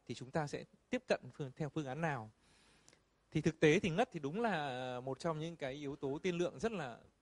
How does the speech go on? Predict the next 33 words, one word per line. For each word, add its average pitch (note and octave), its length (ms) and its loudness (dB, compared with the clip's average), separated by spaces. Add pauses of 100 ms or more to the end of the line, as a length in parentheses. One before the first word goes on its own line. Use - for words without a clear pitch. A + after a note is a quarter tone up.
(260)
tệ F#3+ 260 2
đối B2+ 100 -4
với C#3+ 60 -6
cả D3 140 0
bệnh A#2+ 100 -4
nhân C#3+ 140 -4
Brugada. D3+ 500 2 (320)
Và C3 100 0
thống, D#3+ 240 0 (100)
thống F3 160 0
kê G3+ 220 8
thì C3+ 120 0
thấy D3+ 180 6
rằng D#3+ 340 2
là A#2+ 140 -2 (360)
có D#3 420 0 (120)
khoảng, A#2 260 -4 (240)
ờ, A#2 300 -4
trên F3 160 0
thế E3 100 2
giới D#3 180 4
có E3+ 80 -2
khoảng D#3 180 0
hai F3+ 140 4
mươi F3+ 80 2
tư G3+ 200 4
bệnh D3 140 2
nhân D#3+ 220 0
Brugada E3 340 2
tiếp A3+ 160 -4
một F3 240 0
có C#3+ 120 -4
ngất A#3 220 2